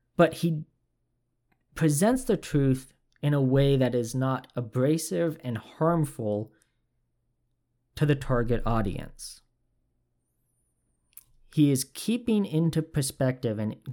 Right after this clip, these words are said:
keeping in mind how those who are reading the passage will look at it, and making sure that he is still being truthful,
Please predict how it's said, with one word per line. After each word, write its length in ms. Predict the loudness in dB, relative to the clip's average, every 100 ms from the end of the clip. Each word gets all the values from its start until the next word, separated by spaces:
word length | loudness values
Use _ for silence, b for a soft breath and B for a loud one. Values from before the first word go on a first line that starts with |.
| -8
keeping 320 | -6 0 2
in 160 | 4
mind 500 | 4 2 0 -2 -4 -8 _ _ _ _ _ _ _ _
how 580 | -18 -6 0 4 6 6
those 420 | 6 4 6 4
who 140 | 2 0
are 120 | 0
reading 440 | 2 2 2 2
the 80 | 2
passage 680 | 0 -2 -2 -2 -2 -2 0
will 220 | 0 2
look 240 | 2 2 2
at 180 | 2
it, 280 | 2 0 -4 _ _ _ _ _ _ 0
and 200 | 4 6
making 300 | 4 4 2
sure 200 | 4 2
that 180 | 2
he 200 | 0 2
is 140 | 4 2
still 340 | 0 0 2
being 400 | 2 2 4 2
truthful, 840 | 0 2 4 4 0 -4 -2 -4